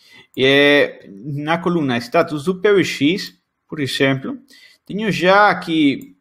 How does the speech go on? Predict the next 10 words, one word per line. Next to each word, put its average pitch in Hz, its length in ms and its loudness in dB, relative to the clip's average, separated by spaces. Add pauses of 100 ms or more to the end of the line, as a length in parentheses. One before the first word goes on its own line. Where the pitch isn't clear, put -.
(100)
o 139 140 0
firewall 151 460 0
que 120 420 -8
em 127 240 -6
verde, 170 460 2
mas 120 520 -2
isso 156 360 -6
foi 160 420 0
o 185 160 -2
resultado 175 840 0